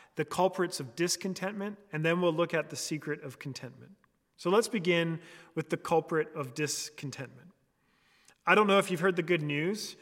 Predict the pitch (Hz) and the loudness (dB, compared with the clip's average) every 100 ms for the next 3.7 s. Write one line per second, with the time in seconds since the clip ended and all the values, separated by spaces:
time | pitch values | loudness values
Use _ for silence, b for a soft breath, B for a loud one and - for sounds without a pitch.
0 | B B B 165 170 - 202 214 202 196 | B B B -2 0 2 4 6 4 2
1 | 175 139 170 165 165 160 165 151 151 180 | 0 2 4 6 6 4 4 2 0 -2
2 | 151 156 170 180 143 139 151 156 147 160 | -2 0 4 4 2 0 0 -2 0 2
3 | 196 196 175 160 147 147 | 4 4 4 4 2 0